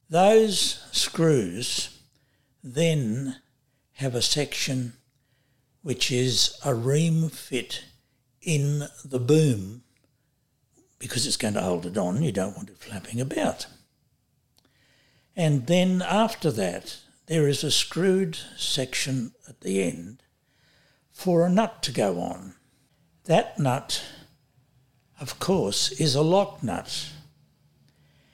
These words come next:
and it is only accessible through a small hole in the boom, which enables you to get your eyes in or your arm in,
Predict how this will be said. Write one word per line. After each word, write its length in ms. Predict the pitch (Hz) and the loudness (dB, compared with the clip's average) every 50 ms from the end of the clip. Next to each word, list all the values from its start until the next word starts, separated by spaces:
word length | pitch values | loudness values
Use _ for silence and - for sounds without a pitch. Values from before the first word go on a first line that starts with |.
| _ _ _ | _ _ _
and 200 | 196 185 170 151 | 2 2 4 4
it 120 | 170 160 160 | 4 2 2
is 160 | 151 131 143 | 4 4 4
only 420 | 170 180 202 226 226 214 208 190 | 4 4 4 4 4 4 4 2
accessible 720 | 151 131 - - 151 151 143 - - 135 117 117 107 107 104 | 2 4 2 2 2 2 2 2 0 0 0 0 0 0 0
through 400 | - - - - 147 143 139 143 - - | -2 -2 -2 0 0 0 0 0 -2 -2
a 60 | 123 | 0
small 720 | - - - - - 156 135 135 156 165 170 170 170 147 - - _ _ _ _ - - - | 2 2 2 2 0 0 2 2 2 2 2 0 -4 -8 -10 -14 _ _ _ _ -16 -16 -12
hole 680 | - - - 135 135 113 98 87 85 82 82 85 113 147 - - - _ _ _ _ _ _ _ _ _ _ _ _ _ _ _ | -10 -8 -2 0 2 2 2 2 0 -4 -6 -8 -8 -10 -12 -16 -20 _ _ _ _ _ _ _ _ _ _ _ _ _ _ _
in 340 | - - 233 196 196 202 196 | 2 4 6 6 6 6 4
the 80 | 190 | 6
boom, 580 | 147 151 143 127 104 87 78 82 87 101 131 147 _ _ _ _ _ _ _ _ _ _ _ _ _ _ _ _ _ _ _ _ _ _ _ _ - | 6 6 6 6 4 2 -4 -8 -10 -12 -12 -14 _ _ _ _ _ _ _ _ _ _ _ _ _ _ _ _ _ _ _ _ _ _ _ _ -2
which 240 | 175 151 - - 175 | -2 0 0 2 2
enables 520 | 143 151 170 190 190 175 196 165 - - | 4 4 4 4 4 2 0 0 0 0
you 80 | 165 151 | -2 -2
to 140 | - 180 | -2 -2
get 400 | 143 117 151 135 127 - - - | -2 0 0 -2 -2 -4 -6 -2
your 400 | 135 120 110 110 104 101 101 95 - - - _ _ _ _ - - | 0 2 2 2 2 0 -2 -4 -8 -12 -20 _ _ _ _ -4 0
eyes 840 | 170 170 170 170 185 190 185 175 156 135 - - - - - - - | 2 4 6 6 6 6 6 4 4 4 4 4 2 0 -4 -10 -8
in 520 | - 139 110 98 95 98 117 165 202 202 - - - _ _ _ _ - | -4 -2 -2 0 0 0 2 2 2 0 -2 -6 -14 _ _ _ _ 2
or 280 | - 185 180 175 185 | 6 6 8 8 8
your 360 | 180 160 151 147 139 139 - - | 8 8 6 6 6 4 2 0
arm 500 | - 151 160 160 160 160 156 147 131 123 - - - | 0 2 2 4 4 4 2 2 0 -4 -6 -4 -4
in, 540 | 110 95 90 87 87 95 143 180 185 147 | -2 -2 -2 -4 -4 -6 -8 -10 -12 -16